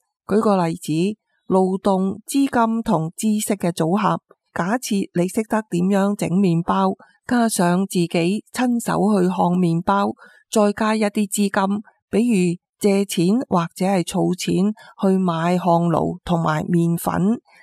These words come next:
呢三樣嘢夾埋一齊就變成咗生產力，你就能夠每日做出好食嘅麵包嚟賣。生產力轉化為收入係乜嘢意思呢？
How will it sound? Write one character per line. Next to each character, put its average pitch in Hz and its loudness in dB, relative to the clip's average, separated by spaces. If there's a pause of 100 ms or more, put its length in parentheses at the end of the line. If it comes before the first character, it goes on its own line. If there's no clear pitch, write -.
呢 285 2
三 277 -2
樣 185 2
嘢 175 2
夾 185 -2
埋 156 -2
一 180 0
齊 165 -4 (260)
就 165 -2
變 170 0
成 175 -2 (100)
咗 170 0
生 202 -2
產 170 -2
力， 165 -2 (300)
你 196 2
就 202 0
能 170 0
夠 185 0
每 185 0
日 190 2
做 175 -2
出 233 -2 (100)
好 170 -2
食 196 -2
嘅 180 -2
麵 170 0
包 202 0
嚟 196 -4
賣。 160 -4 (320)
生 302 0
產 185 0
力 180 2 (120)
轉 180 0
化 175 2
為 160 0
收 214 0
入 208 0
係 185 -2
乜 202 2
嘢 196 0
意 160 -4
思 196 0
呢？ 185 2